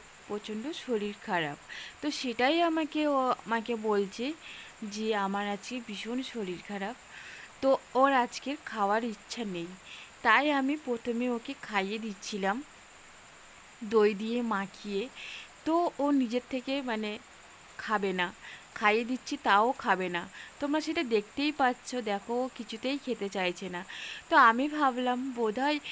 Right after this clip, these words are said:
দইটা কম হয়েছে, ওই জন্য হয়তো খেতে চাইছে না। আবার একটু দই দিলাম, কিন্তু তাতেও খাওয়ার ইচ্ছে নেই। কেন কি, ওর আজকে শরীর খারাপ।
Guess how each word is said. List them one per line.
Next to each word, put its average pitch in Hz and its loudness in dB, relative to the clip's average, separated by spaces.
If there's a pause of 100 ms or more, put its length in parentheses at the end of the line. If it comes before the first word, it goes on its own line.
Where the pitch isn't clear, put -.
(240)
দইটা 208 0
কম 262 2
হয়েছে, 330 0 (320)
ওই 247 0
জন্য 220 0 (300)
হয়তো 254 -2
খেতে 254 -4
চাইছে 190 2
না। 180 -6 (300)
আবার 311 2
একটু 320 -2
দই 233 0
দিলাম, 214 0 (420)
কিন্তু 302 -2
তাতেও 240 4
খাওয়ার 190 2
ইচ্ছে 185 -4
নেই। 180 -10 (360)
কেন 233 4
কি, 320 -2
ওর 302 4
আজকে 269 -2 (280)
শরীর 208 -4
খারাপ। 185 0